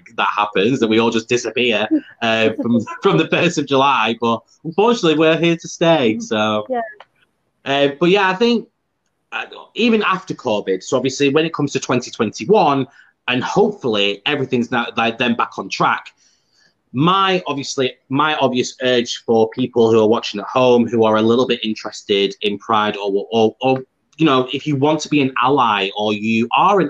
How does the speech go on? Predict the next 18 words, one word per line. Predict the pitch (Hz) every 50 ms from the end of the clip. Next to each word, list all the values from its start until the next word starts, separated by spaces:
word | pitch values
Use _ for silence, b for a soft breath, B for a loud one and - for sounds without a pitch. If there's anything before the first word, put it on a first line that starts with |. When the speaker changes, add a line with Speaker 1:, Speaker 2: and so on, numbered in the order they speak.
| -
Speaker 1:
ally | 120 120 117 110 107 104
or | 104 101
whatnot, | 95 98 101 - 101 98 95 92 b b b b b _
Pride | - 180 185 196 208 196 185 -
isn't | - 165 160 151 170 160 135
just | - - 139 139 - - - - - _ _ _ _ -
for | 123 123 120 120 120 117 113 117 - _ _ _ _ _ _ _ _ _ _ _ -
L | 127 127 123
G | 120 127 117
B | 120 113
T | 117 - - 120
Q | 107 - - - 120 104 98 98 92 - _ _ _ _ _ _ -
people. | - 123 117 117 - 98 87 82 82 B B B B B B
The | B 135 143 143
plus | - - - 160 185 175 - - - - - -
is | 120 113 -
there | 104 117 113 110 -
for | - 131